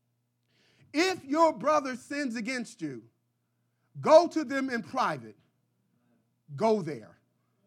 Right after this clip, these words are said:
And if the, if he hears you, you win a brother. Now watch this. The word for sin is the same Greek word for offense.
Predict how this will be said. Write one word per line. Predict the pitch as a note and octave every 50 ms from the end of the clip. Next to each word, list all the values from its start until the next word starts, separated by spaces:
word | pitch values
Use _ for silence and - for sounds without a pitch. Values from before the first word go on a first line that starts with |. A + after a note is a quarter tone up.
| _ _ _ _ _ _ _ _ _ _ _ _ _ -
And | G3+ G3 G3+
if | G#3+ G3+ - - _
the, | E3 F#3 F#3+
if | F3 E3+ E3 C#3
he | - F3+
hears | D#3 A3+ E4+ F4 E4 D4+ A#3
you, | C#4+ C#4+
you | B3+ A3+ G#3+ G3+
win | F#3+ G#3+ G#3+
a | G3+
brother. | E3+ E3 G#3 F#3+ D3 E3
Now | D#3+ D#3+
watch | D#3+ E3+ G3 G#3 G3 - - -
this. | C#3+ A#2+ G2 _ _ _ _ _ _ _ _ _ _ _ _ _ _ _ _ _ _ _ _ _ _ _ _
The | D#3+ G3+
word | G#3+ F#3 C4+ D#4 F4 F4+ E4+ D#4
for | - - C4+ A#3+
sin | G3 - - - - - F4 C#4+ G#3+ E3+ C3 A#2+ B2+ - _ _ _ _ _ _ _ _ _ _ _ _ _ _ _ _ _ _ -
is | G#3+ G3 D#3+
the | F#3+ F3+
same | E3+ - - - C#4 D4 D4+ D#4 D4+ C#4 A#3+
Greek | F3 G3+ B3+ B3 A#3+ F3+ -
word | G3+ G3+ G#3+ G#3 G#3 G#3 G3+ G3+ G3+ - - _ _ _ _ _
for | G3+ F#3 F#3 G3 F#3+
offense. | F3+ D#3+ D#3 - - - - G#3+ E3 C3 G#2+ - - - - -